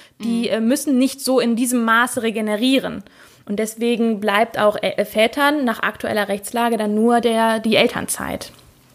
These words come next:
Speaker 2: Ja.
Speaker 1: Ja.
Speaker 2: Und könnte man, ähm, das theoretisch rechtlich so regeln, dass es eine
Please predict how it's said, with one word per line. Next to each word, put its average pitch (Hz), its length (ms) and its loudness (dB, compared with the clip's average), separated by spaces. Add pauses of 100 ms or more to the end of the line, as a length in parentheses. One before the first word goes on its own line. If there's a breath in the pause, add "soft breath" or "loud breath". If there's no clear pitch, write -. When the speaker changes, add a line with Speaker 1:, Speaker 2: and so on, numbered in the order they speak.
(440)
Speaker 2:
Ja. 196 220 -6 (420)
Speaker 1:
Ja. 190 220 0 (1300 loud breath)
Speaker 2:
Und 220 380 2 (140)
könnte 220 280 -2
man, 202 400 2
ähm, 190 680 -6 (1040)
das - 540 -2 (220)
theoretisch 202 840 0 (160)
rechtlich 196 580 -2
so 202 280 0
regeln, 196 880 0 (400)
dass 202 260 0
es - 360 -6 (540 loud breath)
eine 180 720 0